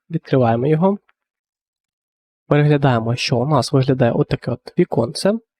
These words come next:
І що ж ми можемо тут створити? Ми можемо тут створювати документи, таблиці, презентації. Маємо також графічний редактор DRAW,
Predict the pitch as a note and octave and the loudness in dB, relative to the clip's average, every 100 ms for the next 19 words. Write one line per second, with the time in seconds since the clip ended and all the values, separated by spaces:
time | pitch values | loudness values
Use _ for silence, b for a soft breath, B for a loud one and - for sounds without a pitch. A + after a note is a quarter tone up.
0 | b b b b _ - F#3 A3+ - F3+ | b b b b _ -6 -4 -2 0 -2
1 | D3 B2+ C3 C#3+ A#2+ - - - B2 A#2+ | 0 0 0 0 -4 -4 -12 -2 -2 -2
2 | - - D#3 G#3+ F3+ B2 B2 B2 - B2+ | -6 -2 0 2 2 0 0 -2 -4 0
3 | A#2 - D3+ - E3 D#3+ - D3+ A#2 - | 0 0 -10 -12 -4 -4 0 0 0 0
4 | E3 F#3+ - _ _ - C#3+ A#2+ A2+ - | -2 -2 -4 _ _ -2 0 0 -2 -6
5 | - G3 - _ _ - E3+ E3 C3+ - | -2 -2 -2 _ _ -2 -2 0 -2 -2
6 | - - - F#3 - b b - D#3 D#3+ | -6 -4 0 0 -2 b b -2 0 2
7 | B2+ B2+ C3 A#2+ C#3+ C3+ C#3+ E3+ E3 - | 2 0 -2 -4 -2 0 0 0 -2 -2
8 | B2+ A#2+ C3 A2+ B2 - - B2 C3+ B2 | 0 0 0 -2 -4 -8 -8 -6 0 2
9 | D#3 - | 2 -4